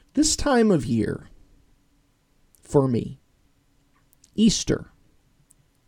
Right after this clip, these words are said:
has always been an important day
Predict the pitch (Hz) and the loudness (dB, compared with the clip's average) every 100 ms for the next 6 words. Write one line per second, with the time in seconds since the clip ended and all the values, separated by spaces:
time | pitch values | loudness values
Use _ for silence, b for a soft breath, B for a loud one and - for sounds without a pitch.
0 | _ _ _ _ 185 160 196 269 247 220 | _ _ _ _ -2 2 4 4 10 10
1 | 214 196 175 - 139 135 131 120 113 110 | 10 4 -2 -6 -2 0 0 -2 -4 -8
2 | - _ _ _ _ _ _ _ - 135 | -12 _ _ _ _ _ _ _ -6 -2
3 | 127 120 - 139 - 117 113 - - - | -2 -4 -2 0 0 -2 -10 -10 -12 -14
4 | _ _ _ _ _ _ _ _ _ _ | _ _ _ _ _ _ _ _ _ _
5 | _ _ _ _ _ _ _ - 202 - | _ _ _ _ _ _ _ 0 2 0
6 | 147 | -10